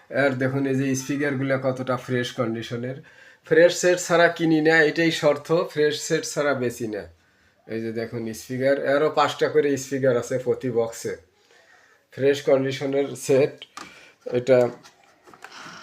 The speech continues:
এই দেখুন। আর এই যে ইকুয়ালাইজার আছে, এখান থেকে যে ইকুয়ালাইজার হান্ড্রেড পার্সেন্ট কাজ করে। এই যে সামনে ইনপুট লাইন আছে, পিছনে ইনপুট লাইন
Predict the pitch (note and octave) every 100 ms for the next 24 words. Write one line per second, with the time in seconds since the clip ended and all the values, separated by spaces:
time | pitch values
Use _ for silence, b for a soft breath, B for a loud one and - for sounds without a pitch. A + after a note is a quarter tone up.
0 | - - A2+ A2 A#2 C#3 C#3+ D3+ - -
1 | - - C3+ D3 D3 C#3+ D3 C#3+ - -
2 | - - F#3 E3+ E3+ E3 F3 E3+ D#3+ E3+
3 | F3 F3 D3 D#3 D#3+ D#3+ D#3 E3 E3 E3
4 | D#3 D#3 E3 D#3+ D3 D3 D#3 E3 C#3+ D#3+
5 | C#3+ D3 B2 - C3 B2+ D3 C#3+ C3+ D3
6 | C3+ C#3 D#3 D3+ C#3 D#3+ D3+ C#3+ D3 D3+
7 | C#3+ D#3+ D#3 C3+ C#3+ D3 C#3+ C#3 B2+ C#3
8 | C3+ A#2+ B2